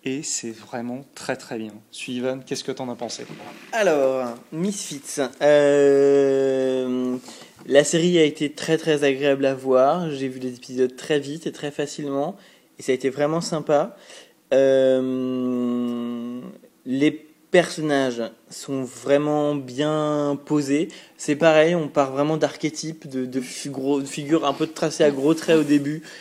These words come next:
Speaker 2: mais on les développe, on les creuse, et cetera, et ça devient vraiment intéressant. L'interprétation, euh, des cinq principaux est vraiment excellente, même si moi, personnellement, je mettrais un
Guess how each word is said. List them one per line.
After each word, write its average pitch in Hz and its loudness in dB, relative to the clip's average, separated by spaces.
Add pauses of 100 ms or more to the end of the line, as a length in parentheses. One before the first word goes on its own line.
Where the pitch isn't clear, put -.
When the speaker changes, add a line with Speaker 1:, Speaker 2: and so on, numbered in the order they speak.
(160)
Speaker 2:
mais 160 4
on 175 2
les 156 2
développe, 151 2
on 156 -4
les 139 -2
creuse, 156 0
et 139 -4
cetera, 139 0
et 127 -6
ça 131 -4
devient 127 -4
vraiment 156 -2
intéressant. 147 0 (400)
L'interprétation, 139 -2
euh, 120 -2
des 123 -6
cinq 139 -4
principaux 135 -4
est 127 -6 (240)
vraiment 143 0
excellente, 143 -2 (280)
même 135 -2
si 143 -6
moi, 139 2
personnellement, 123 -2
je 123 -14
mettrais 123 -6
un 123 -6